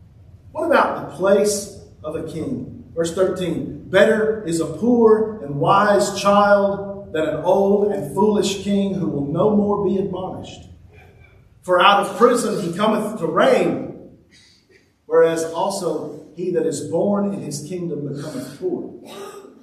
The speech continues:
For most of God's people, honor of this type is never within our grasp. Most of us maintain a,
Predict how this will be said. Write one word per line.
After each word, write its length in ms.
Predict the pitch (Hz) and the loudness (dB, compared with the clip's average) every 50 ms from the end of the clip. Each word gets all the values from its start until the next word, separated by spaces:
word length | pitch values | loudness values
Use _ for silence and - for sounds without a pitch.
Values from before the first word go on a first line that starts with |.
| _ _ _ _ _ _ _ _ _ _ _ _ _ _ _ _ _ _ _ _ _ _ _ _ _ _ _ _ _ | _ _ _ _ _ _ _ _ _ _ _ _ _ _ _ _ _ _ _ _ _ _ _ _ _ _ _ _ _
For 120 | _ 147 143 | _ -12 -4
most 260 | 160 170 175 - - | 0 0 0 0 -2
of 120 | - 123 | -6 -8
God's 300 | 139 139 135 135 - - | -6 -6 -6 -6 -6 -8
people, 720 | - - 170 180 - - 127 127 127 - - - - - - - - _ _ _ _ _ _ _ _ _ _ _ _ _ _ _ _ _ _ _ _ _ | -10 -8 -8 -8 -8 -8 -8 -8 -8 -8 -10 -12 -16 -18 -20 -20 -20 _ _ _ _ _ _ _ _ _ _ _ _ _ _ _ _ _ _ _ _ _
honor 680 | - 143 165 170 165 143 139 139 139 - 160 - - - - - _ _ _ _ - | -8 -4 -4 -2 -2 -4 -6 -6 -8 -10 -12 -16 -18 -20 -20 -20 _ _ _ _ -18
of 140 | 127 127 139 | -16 -12 -10
this 320 | 151 - - - - - | -10 -10 -10 -10 -12 -12
type 440 | - 170 170 - - - 123 - 127 | -12 -12 -10 -10 -10 -12 -14 -14 -14
is 160 | 127 127 139 | -12 -10 -8
never 300 | 139 143 143 143 135 123 | -6 -6 -6 -6 -6 -6
within 260 | 123 123 - 127 123 | -8 -8 -8 -8 -10
our 140 | 120 120 120 | -10 -10 -12
grasp. 640 | 113 - 117 110 110 - 101 101 - - - _ _ _ _ _ _ _ _ _ _ _ _ _ _ _ _ _ _ _ _ _ _ _ _ _ _ _ _ _ _ _ _ _ _ _ _ _ _ _ _ _ _ _ _ _ | -12 -12 -14 -16 -16 -16 -18 -20 -20 -20 -20 _ _ _ _ _ _ _ _ _ _ _ _ _ _ _ _ _ _ _ _ _ _ _ _ _ _ _ _ _ _ _ _ _ _ _ _ _ _ _ _ _ _ _ _ _
Most 260 | 120 151 165 165 165 | -10 -8 -6 -6 -4
of 80 | 170 160 | -6 -6
us 220 | 147 139 - 143 | -6 -6 -6 -8
maintain 540 | 143 143 143 143 - - 151 151 147 143 139 | -8 -8 -6 -6 -6 -8 -8 -10 -8 -8 -8
a, 320 | 139 - - - - - | -10 -10 -12 -16 -18 -20